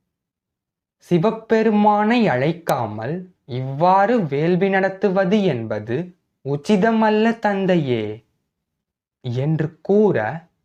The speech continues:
அதை ஏற்காமல் பிரஜாபதி தட்சன்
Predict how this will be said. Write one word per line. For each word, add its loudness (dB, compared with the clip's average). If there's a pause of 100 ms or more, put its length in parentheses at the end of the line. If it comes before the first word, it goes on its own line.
(140)
அதை -4
ஏற்காமல் -4 (160)
பிரஜாபதி -2
தட்சன் -6